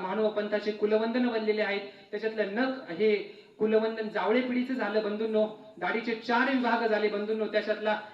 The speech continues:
एक विभाग, अ, कवीश्वर कुलाचार्य कनाशी निवासी श्री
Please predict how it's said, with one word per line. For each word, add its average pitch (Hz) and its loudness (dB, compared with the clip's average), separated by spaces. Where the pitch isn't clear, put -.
एक 247 2
विभाग, 220 2
अ, 180 -2
कवीश्वर 233 -2
कुलाचार्य 220 2
कनाशी 220 0
निवासी 214 -2
श्री - -10